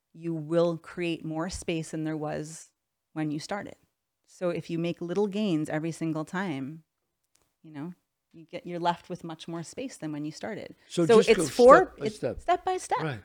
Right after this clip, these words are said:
Speaker 1: Yeah, if you're not
Speaker 2: Yeah.
Speaker 1: flexible, you could do it. Especially this kind of yoga with all the functional movement. This is not the type of yoga where you're pushing into positions. If the space is available,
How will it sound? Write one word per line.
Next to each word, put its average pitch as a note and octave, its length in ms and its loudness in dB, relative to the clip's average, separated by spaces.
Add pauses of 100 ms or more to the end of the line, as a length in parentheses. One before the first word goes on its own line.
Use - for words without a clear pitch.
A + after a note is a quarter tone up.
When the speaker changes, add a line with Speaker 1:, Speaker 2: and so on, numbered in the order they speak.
(120)
Speaker 1:
Yeah, - 140 -2
if A3 100 0
you're A#3+ 80 4
not B3+ 160 4
Speaker 2:
Yeah. - 60 -18
Speaker 1:
flexible, C#4+ 580 4
you G#3 160 -6
could E4+ 160 2
do D#3+ 140 2
it. C#4+ 200 0 (520)
Especially D#4 500 6
this A3 160 4
kind F3+ 240 2
of E3 60 4
yoga C#3+ 400 2
with E3+ 160 0
all G3 120 6
the G3 100 2
functional F3+ 360 -2
movement. E3 240 0
This G#3+ 180 2
is G#3+ 120 -2
not G3 200 4
the F#3+ 80 -2
type F3 220 -2
of E3+ 100 -2
yoga E3+ 220 4
where E3 80 2
you're C#3 100 -2
pushing - 760 -2
into F3 240 -2
positions. E3+ 720 -2 (320)
If A#3+ 340 6
the G#3+ 100 0
space F3+ 400 -4
is D#3 120 -8
available, D#3 880 -2